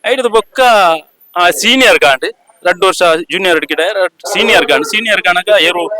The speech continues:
ಅವು ಸಟ್ಟಾಯ್ಚಿ, ಬೇತೆ ಏರುನು ಮಲ್ತ. ಆ ಪೊರ್ತುಡು ಎಂಕ್ಲೆಗ್ ಕದ್ರಿ ಬಾರೆ ಬೈಲ್ತ ರಡ್ಡು ಕಂಜುಲು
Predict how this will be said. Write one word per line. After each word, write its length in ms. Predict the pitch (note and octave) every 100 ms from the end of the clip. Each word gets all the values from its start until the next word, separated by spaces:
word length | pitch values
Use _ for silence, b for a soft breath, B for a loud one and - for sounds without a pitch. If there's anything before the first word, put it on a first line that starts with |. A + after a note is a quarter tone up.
| - -
ಅವು 80 | D3+
ಸಟ್ಟಾಯ್ಚಿ, 560 | E3+ E3+ G#3+ E3+ - G#3 - - - -
ಬೇತೆ 220 | G3+ A3 F#3+
ಏರುನು 180 | D#3+
ಮಲ್ತ. 240 | F3+ - - - - E3
ಆ 140 | B3
ಪೊರ್ತುಡು 540 | - A#3+ - C#4 D4
ಎಂಕ್ಲೆಗ್ 960 | C#4+ - G#3 G#3+ G#3 G#3 B3+ A3 F3 C#3+ _ _ - - - -
ಕದ್ರಿ 280 | F#3+ F#3+ G3
ಬಾರೆ 220 | F#3 G3+
ಬೈಲ್ತ 320 | G3 F3+ E3 D#3+
ರಡ್ಡು 220 | D#3 -
ಕಂಜುಲು 380 | F#3+ G#3+ F3+